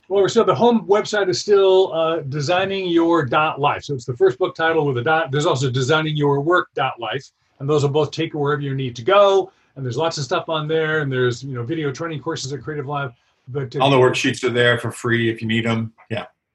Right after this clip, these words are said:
Speaker 1: Uh, we took this little four-step refrain. And if, if I want to leave people with anything, memorize the following ten words. Get curious, talk to people, try stuff, tell your story.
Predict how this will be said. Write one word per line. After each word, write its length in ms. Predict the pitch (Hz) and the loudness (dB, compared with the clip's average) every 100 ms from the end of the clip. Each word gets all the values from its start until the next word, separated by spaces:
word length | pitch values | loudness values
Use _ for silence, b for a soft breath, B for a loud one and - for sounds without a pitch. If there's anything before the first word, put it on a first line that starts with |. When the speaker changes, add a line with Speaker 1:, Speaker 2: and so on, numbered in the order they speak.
| _ _ _ | _ _ _
Speaker 1:
Uh, 160 | 143 156 | -10 -8
we 120 | 156 | -4
took 200 | 208 190 | -4 -2
this 200 | 175 - | -2 -2
little 240 | 165 185 | 2 2
four-step 680 | - - 190 220 247 240 220 208 | 2 0 4 4 2 -2 -2 0
refrain. 720 | 190 - 190 143 101 104 139 - _ _ _ 151 | -2 0 -4 -4 -8 -16 -20 -20 _ _ _ -8
And 80 | |
if, 140 | 156 139 | -6 -6
if 160 | 143 | -4
I 20 | 139 | -2
want 140 | 160 | 0
to 60 | 160 | 0
leave 260 | 196 220 | 0 0
people 240 | 214 208 185 | 0 2 4
with 220 | 165 165 | 4 2
anything, 760 | 208 233 - 143 123 120 120 - _ 143 | 0 0 0 -2 -4 -6 -10 -14 _ -4
memorize 500 | 175 220 214 214 196 | 2 4 4 2 0
the 120 | 156 | -4
following 580 | - 180 190 190 190 160 | 2 4 4 0 -2 -6
ten 480 | - 185 185 185 | -8 -4 -4 -4
words. 720 | 147 147 120 110 120 - - - _ _ _ _ - 113 | -2 -2 -2 -6 -14 -20 -20 -20 _ _ _ _ -14 0
Get 260 | 170 226 | 2 2
curious, 800 | - 202 151 123 117 120 - - _ - _ - | 0 2 4 4 2 -4 -10 -16 _ -20 _ -2
talk 300 | - 220 220 | 2 2 0
to 100 | 127 | -4
people, 500 | 127 117 107 104 120 _ _ _ | -4 -4 -8 -10 -16 _ _ _
try 380 | - 165 185 190 | -6 0 4 2
stuff, 540 | - 170 151 135 - _ _ _ | 2 0 0 -2 -12 _ _ _
tell 200 | - 147 | -2 0
your 140 | 131 127 | 0 -2
story. 340 | 131 107 113 | -6 -10 -12